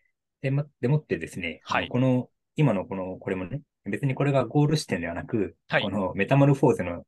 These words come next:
Speaker 1: 一、ある一、
Speaker 2: そうですね。
Speaker 1: 一過程に過ぎないかもしれないので、
Speaker 2: はい。
Speaker 1: そう。
Speaker 2: はい。
Speaker 1: だからまたね、あの、またしばらくしたら別のこと言ってる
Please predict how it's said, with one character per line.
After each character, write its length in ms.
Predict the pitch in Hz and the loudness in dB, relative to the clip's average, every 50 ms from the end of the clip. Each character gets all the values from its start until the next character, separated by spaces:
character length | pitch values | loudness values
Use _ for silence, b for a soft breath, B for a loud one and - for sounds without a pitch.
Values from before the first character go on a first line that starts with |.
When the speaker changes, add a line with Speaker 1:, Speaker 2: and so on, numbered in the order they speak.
| _ - | _ -8
Speaker 1:
一、 180 | 135 127 - 139 | -8 -4 0 2
あ 80 | 151 | 2
る 200 | 127 101 95 - - | 4 2 0 -2 -6
一、 340 | - 110 - - 127 135 135 | -8 -10 -8 -6 -6 -2 0
Speaker 2:
そ 80 | - 151 | 0 0
う 40 | 147 | 2
で 0 | |
す 0 | |
ね。 0 | |
Speaker 1:
一 0 | |
過 100 | - 156 | 2 0
程 160 | - - - | 0 0 -2
に 160 | - 82 - | -2 -4 -8
過 140 | - - 131 | -4 0 4
ぎ 60 | 147 | 4
な 160 | 135 98 - - | 4 4 4 0
い 20 | |
か 60 | 80 80 | -2 -4
も 80 | 80 | -6
し 100 | - - | -8 -8
れ 60 | 92 | -8
な 100 | 90 92 | -6 -6
い 60 | 90 87 | -6 -6
の 100 | 87 101 | -4 -4
で、 120 | 135 120 | -4 -4
Speaker 2:
は 60 | 101 92 | -4 -6
い。 20 | |
Speaker 1:
そ 120 | - 113 98 | -6 -6 -6
う。 20 | |
Speaker 2:
は 100 | 101 104 | -6 -6
い。 80 | - - b b b b b b b b _ _ _ - | -10 -12 b b b b b b b b _ _ _ -4
Speaker 1:
だ 80 | 135 | -2
か 60 | 117 98 | -2 -2
ら 60 | 95 | -2
ま 140 | 95 92 - | -2 -4 -4
た 100 | - 101 | -4 -2
ね、 180 | 127 135 - - | -2 -2 -4 -4
あ 60 | 113 95 101 - - | -8 -10 -8 -8 -6
の、 280 | 104 92 92 90 85 - _ | -6 -6 -6 -8 -10 -12 _
ま 100 | - 107 | -8 -6
た 80 | 101 110 | -6 -6
し 100 | - - | -4 -4
ば 100 | 110 104 | -4 -4
ら 40 | 98 | -4
く 80 | 90 - | -4 -8
し 60 | - | -10
た 80 | - 82 | -8 -8
ら 80 | 82 | -8
別 160 | 85 87 98 | -6 -4 -4
の 80 | 98 98 | -4 -2
こ 60 | 95 | -2
と 80 | - - | -2 -4
言 80 | - | -4
っ 40 | - | -4
て 140 | - - 87 | -4 -4 -2
る 160 | 92 90 87 | -2 0 -2